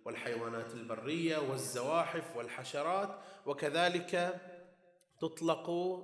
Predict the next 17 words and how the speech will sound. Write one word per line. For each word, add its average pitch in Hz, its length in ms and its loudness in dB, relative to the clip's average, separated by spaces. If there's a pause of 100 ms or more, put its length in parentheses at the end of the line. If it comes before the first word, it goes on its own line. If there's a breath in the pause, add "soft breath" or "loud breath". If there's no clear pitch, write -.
(160)
على 147 160 6
الإنسان. 117 520 -2 (100)
كل 226 200 2
ما 147 200 0
يمشي 151 480 -2 (640)
على 175 140 6
الأرض 180 540 4 (1000)
هو 160 480 6 (340)
من 147 160 2
الدواب، 117 500 2
ولعله 165 520 4
يستثنى 160 560 -2
منها 151 500 -2
الطيور 156 360 0
لأنها 143 360 0
لا 147 140 4
تمشي 156 480 -4